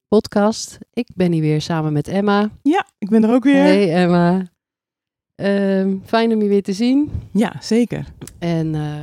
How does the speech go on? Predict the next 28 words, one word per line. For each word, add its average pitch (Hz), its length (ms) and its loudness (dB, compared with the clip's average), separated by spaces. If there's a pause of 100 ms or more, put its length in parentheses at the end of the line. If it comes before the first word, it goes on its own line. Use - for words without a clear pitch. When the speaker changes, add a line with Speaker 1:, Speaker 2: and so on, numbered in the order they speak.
Speaker 1:
fijn 185 360 -6
om 170 120 -6
weer 156 180 -6
samen 190 440 -2
verder 170 260 -4
te 160 280 -4
kunnen 156 240 -2
gaan 151 260 -2
met 147 200 -4
het 139 320 -2
beantwoorden 156 520 0
van 147 180 -4
de 143 140 -2
vragen 196 440 -4
die 156 100 -4
we 139 80 -8
gekregen 139 520 -10
hebben. 170 220 -2 (320)
Speaker 2:
Ja. 226 120 -4 (680)
Speaker 1:
En 175 420 0
we 170 100 6
wilden 180 260 4
vandaag 160 280 -2
beginnen 220 380 0
met 185 340 -4
de 160 260 -6
vraag: 208 720 -4 (1800)
hoe 277 260 0